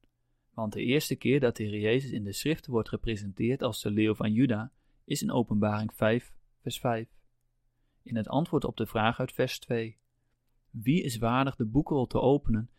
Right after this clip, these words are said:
en haar zegels te verbreken?" Samen met de ontwikkeling in de wereld vormt dit aanleiding om ons af te vragen of hij niet is begonnen met het verbreken van de zeven zegels van de befaamde boekrol.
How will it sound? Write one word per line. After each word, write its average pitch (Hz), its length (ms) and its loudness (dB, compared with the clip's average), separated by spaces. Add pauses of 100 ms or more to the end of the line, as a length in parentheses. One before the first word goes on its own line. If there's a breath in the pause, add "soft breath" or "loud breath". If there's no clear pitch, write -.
(140)
en 113 140 -4
haar 107 140 0
zegels 131 440 0
te 110 120 -2
verbreken?" 139 640 -2 (1700)
Samen 127 400 -4
met 113 160 4
de 110 60 -2
ontwikkeling 120 560 2
in 113 120 2
de 104 80 4
wereld 120 500 4 (260)
vormt 170 280 0
dit 139 160 0
aanleiding 131 640 4 (180)
om 113 140 -4
ons 107 160 -2
af 117 180 2
te 127 100 0
vragen 113 560 -2 (160)
of - 140 -12
hij 160 140 2
niet 135 160 2
is 113 120 0
begonnen 156 440 0
met 117 140 2
het 110 120 0
verbreken 117 520 2
van 110 160 -2
de 104 80 0
zeven 123 360 2
zegels 117 460 -2
van 110 120 -8
de 107 80 -6
befaamde 110 480 -4
boekrol. 117 520 -4